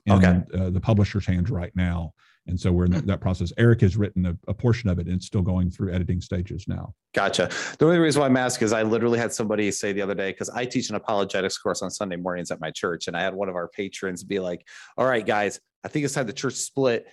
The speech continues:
Speaker 2: Actually develops a curriculum. And I'm like, "Dude, I work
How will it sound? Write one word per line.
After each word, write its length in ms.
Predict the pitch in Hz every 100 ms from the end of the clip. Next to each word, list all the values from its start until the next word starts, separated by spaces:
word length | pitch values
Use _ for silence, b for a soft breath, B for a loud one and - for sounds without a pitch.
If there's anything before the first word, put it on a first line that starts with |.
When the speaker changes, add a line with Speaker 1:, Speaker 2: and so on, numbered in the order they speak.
| b b -
Speaker 2:
Actually 260 | 135 160
develops 460 | 143 123 123 110 -
a 20 |
curriculum. 520 | - 123 117 117 95 95
And 100 | 110
I'm 80 |
like, 180 | 110 104
"Dude, 240 | - 190 - _ b b
I 180 | - -
work 440 | 151 151 131 110